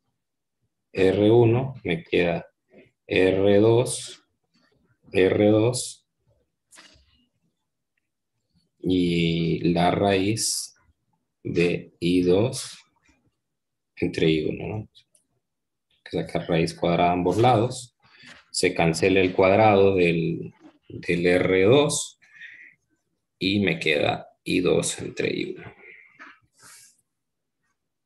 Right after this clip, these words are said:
Ok, cuatro, a ver,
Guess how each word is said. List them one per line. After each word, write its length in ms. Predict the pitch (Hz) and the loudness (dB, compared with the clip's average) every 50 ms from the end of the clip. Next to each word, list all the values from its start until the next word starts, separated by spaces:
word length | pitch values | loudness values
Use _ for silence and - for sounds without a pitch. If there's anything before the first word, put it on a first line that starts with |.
| _ _ _ - 143 | _ _ _ -14 -8
Ok, 320 | - 107 - - - - - - - - - _ | -6 -6 -6 -6 -8 -8 -6 -6 -6 -8 -14 _
cuatro, 1000 | - - 98 90 87 85 85 - - 90 95 92 90 90 90 90 87 92 95 - - | -4 0 2 2 2 2 0 -4 -6 -6 -4 -6 -6 -6 -6 -8 -8 -8 -10 -10 -8
a 80 | 85 87 | -6 -4
ver, 280 | 90 95 107 - - | -4 -4 -6 -8 -10